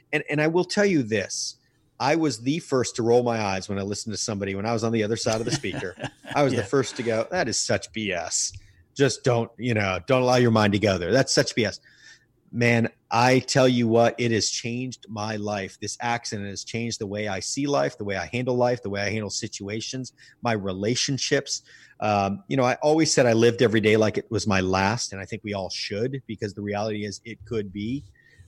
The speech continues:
Speaker 1: But, uh, in this, now that this accident happened, I truly live every day. And I, I, I've learned to forgive people quicker. I've learned to love people more. I've learned to
Speaker 2: Mm.
Speaker 1: see people, just people on the street, in a different light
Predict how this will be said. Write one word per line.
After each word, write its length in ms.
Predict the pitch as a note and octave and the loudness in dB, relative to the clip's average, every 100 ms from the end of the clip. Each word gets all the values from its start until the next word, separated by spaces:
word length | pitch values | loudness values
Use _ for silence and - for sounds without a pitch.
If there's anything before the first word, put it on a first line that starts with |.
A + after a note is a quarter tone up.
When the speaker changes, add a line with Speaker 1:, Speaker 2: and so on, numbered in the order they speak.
| - - | -16 -2
Speaker 1:
But, 400 | B2+ A2+ - - | 0 0 -2 -2
uh, 240 | A#2 G#2+ G2+ - | 0 0 -2 -2
in 220 | A#2+ A2+ | -2 0
this, 320 | B2+ - - | -2 -2 -4
now 320 | A#2 B2+ C#3+ | 0 2 2
that 180 | B2+ - | 0 -4
this 160 | G#2+ A2 | -6 -4
accident 400 | G#2+ - B2 B2 | -6 -6 -10 -8
happened, 320 | B2 B2 A2+ | -8 -8 -10
I 60 | G#2+ | -12
truly 380 | - F3+ E3+ A#2 | -8 -4 -2 0
live 300 | A2 A#2 G#2 - | 0 -2 -4 -10
every 280 | A2+ A2+ F#2+ | -8 -6 -4
day. 240 | G2+ G2 | -4 -4
And 100 | F#2+ | -8
I, 100 | G#2 G#2 | -10 -10
I, 200 | G#2+ G#2 - - - | -10 -10 -20 -18 -6
I've 140 | A2+ | -2
learned 240 | A#2 C#3 B2+ | 2 2 0
to 40 | |
forgive 400 | - G2+ A2 C3 | -4 -2 2 2
people 280 | - - B2+ | 0 0 0
quicker. 480 | - B2 A#2 A#2 A#2 | 0 0 2 2 2
I've 140 | F#2+ | 2
learned 200 | A2 A#2 | 0 0
to 60 | G2 | 0
love 320 | G2+ A#2 A#2 | 0 0 0
people 240 | A#2+ A2+ A#2+ | -6 -4 0
more. 240 | A#2 A2 | 2 2
I've 120 | G#2+ | 2
learned 140 | D#3 D#3+ | 0 0
to 80 | |
Speaker 2:
Mm. 160 | A#2 G#2+ | -2 -4
Speaker 1:
see 140 | E3 | -4
people, 500 | D3 D#3 F#3 G#2+ F#2+ - - - | -6 -8 -4 -4 -6 -10 -20 -10
just 220 | A#3 - | -10 -6
people 280 | B3 - A3 | -8 -4 -2
on 140 | D3 | -2
the 80 | G#2 | -4
street, 460 | - - F3+ C3+ - | -6 -2 -2 -2 -6
in 140 | A2+ | -6
a 60 | G#2 | -6
different 440 | F#2+ B2 - G2 | -4 -6 -6 -8
light 320 | G#2+ G2+ F#2 | -6 -6 -8